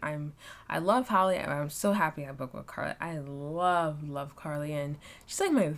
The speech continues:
therapist, <laughs> my older sister therapist. Every time I go there, I see her once a month. Since April, I've been seeing her once a month religiously.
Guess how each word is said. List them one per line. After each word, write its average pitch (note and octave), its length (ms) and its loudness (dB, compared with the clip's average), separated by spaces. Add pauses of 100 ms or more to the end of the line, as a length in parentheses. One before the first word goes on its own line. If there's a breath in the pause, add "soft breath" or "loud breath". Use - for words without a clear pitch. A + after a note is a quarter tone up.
(160)
therapist, D#3+ 1000 4
<laughs> E3+ 120 4
my D#3 60 2
older E3 300 2
sister D#3+ 400 -4
therapist. D3 680 -4
Every E3+ 220 2
time G3+ 180 -2
I E3+ 80 0
go D3+ 140 -2
there, D3 160 0
I D#3+ 60 0
see E3 180 -2
her D3 100 2
once D3+ 360 -2
a G3+ 40 2
month. F#3 300 2 (320 loud breath)
Since E3 400 -2
April, D#3+ 320 2
I've D#3 80 -2
been D3+ 140 -2
seeing D3 280 -4
her C#3 200 -4
once D3+ 420 -2
a E3+ 40 -2
month D#3+ 340 -2
religiously. E3+ 920 -2